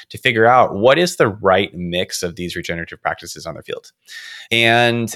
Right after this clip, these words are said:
they're doing this to reduce soil erosion and because it's better for their land. One of the reasons that one farmer said to me that he switched to no-till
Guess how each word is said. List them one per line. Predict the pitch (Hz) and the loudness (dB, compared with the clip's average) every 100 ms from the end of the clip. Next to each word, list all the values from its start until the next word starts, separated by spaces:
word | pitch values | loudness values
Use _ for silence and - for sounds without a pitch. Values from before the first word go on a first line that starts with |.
| - | -2
they're | 123 | -2
doing | 110 135 160 | 2 2 2
this | 131 120 147 - - | 2 0 0 -4 -6
to | - 113 107 104 98 | -4 -2 0 0 -2
reduce | 104 101 95 - | -4 -4 -4 0
soil | 113 104 | 2 2
erosion | 92 85 85 85 90 107 113 | 2 -2 -4 -4 -6 -8 -8
and | 92 | -10
because | 87 | -10
it's | 92 - | -12 -8
better | - 92 90 90 - | -4 -2 -2 -4 -10
for | - 90 90 87 - | -6 -2 0 0 -2
their | 90 87 | -4 -4
land. | 95 101 87 90 - - - - | -4 -4 -4 -6 -14 -20 -20 -12
One | 107 135 | -2 0
of | |
the | 127 | 0
reasons | 123 120 120 107 | 0 -2 -4 -2
that | 110 92 85 | 0 0 0
one | 107 117 | -2 2
farmer | 110 104 95 | 0 2 0
said | - 95 | -2 -4
to | 98 | -6
me | 95 92 90 | -6 -6 -6
that | 87 | -6
he | 95 | -8
switched | 90 - 92 - | -8 -4 -4 -4
to | - 87 | -6 -4
no-till | 87 135 135 98 92 98 | 0 0 2 2 2 0